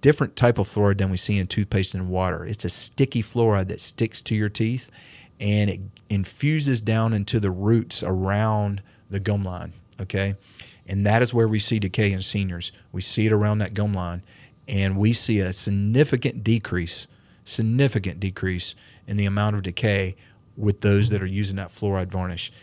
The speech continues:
It's very inexpensive. It's probably twenty, twenty-five dollars per application, and it's, it's definitely worth it. Um, and the last tip, but not least, um, is at home. When you finish brushing your teeth,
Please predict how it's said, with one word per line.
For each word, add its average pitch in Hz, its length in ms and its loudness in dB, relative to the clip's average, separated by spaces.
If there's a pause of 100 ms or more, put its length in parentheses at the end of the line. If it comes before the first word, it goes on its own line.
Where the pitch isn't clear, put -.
(120)
It's - 120 -12
very 127 320 4
inexpensive. 98 580 -2
It's 92 120 -4
probably 110 280 2
twenty, 104 300 0
twenty-five 101 520 -2
dollars 98 340 0
per 98 500 -2
application, 101 720 -4 (480)
and 98 360 0
it's, 104 180 -4
it's - 260 -6
definitely 98 460 0
worth 92 280 -2
it. - 180 -6 (320)
Um, 95 360 0 (280)
and 117 120 4
the 117 60 6
last 135 420 4
tip, 98 340 2 (840)
but 127 280 -2
not 123 220 0
least, 98 380 -2 (720)
um, 98 340 2 (380)
is 104 240 4
at 123 220 4
home. 110 320 4 (840)
When 101 260 2
you 120 100 4
finish 127 360 2
brushing 123 380 4
your 117 120 0
teeth, 113 440 -2